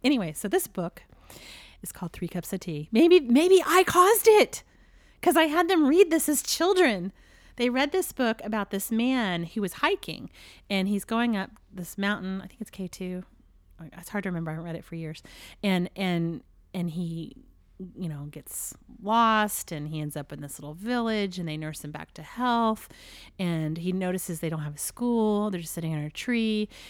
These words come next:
And he promises, promises them that he's going to come back and build them a school. And he does.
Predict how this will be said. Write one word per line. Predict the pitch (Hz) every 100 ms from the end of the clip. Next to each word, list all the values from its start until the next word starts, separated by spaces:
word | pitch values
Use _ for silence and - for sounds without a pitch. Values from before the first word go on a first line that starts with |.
| - -
And | 180
he | 190
promises, | - 233 233 233 175 165 - _ -
promises | - 269 302 214 - 160 143
them | - 143
that | 156
he's | 156 185 -
going | 170 160
to | 151 156 160
come | - 180
back | 170 156 -
and | 160
build | 151
them | 147 151
a |
school. | - 285 226
And | 233
he |
does. | 220 302 453 151 -